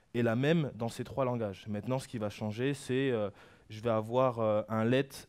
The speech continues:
pour, euh, du O camel et, euh,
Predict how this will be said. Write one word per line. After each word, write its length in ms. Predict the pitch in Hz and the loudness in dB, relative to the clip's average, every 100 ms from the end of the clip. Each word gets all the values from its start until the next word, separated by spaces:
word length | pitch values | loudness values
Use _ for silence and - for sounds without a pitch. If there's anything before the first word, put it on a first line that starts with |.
| - | -12
pour, 360 | 127 123 110 | -6 -4 -2
euh, 320 | 107 101 101 | 0 0 -2
du 140 | 104 120 | -4 -6
O 100 | 127 | -6
camel 480 | 120 123 127 123 104 - - - _ | -2 0 0 0 -2 -8 -20 -20 _
et, 240 | 120 131 131 | 0 2 4
euh, 800 | 113 107 104 104 104 104 104 101 | 4 2 0 -2 -2 -2 -2 -6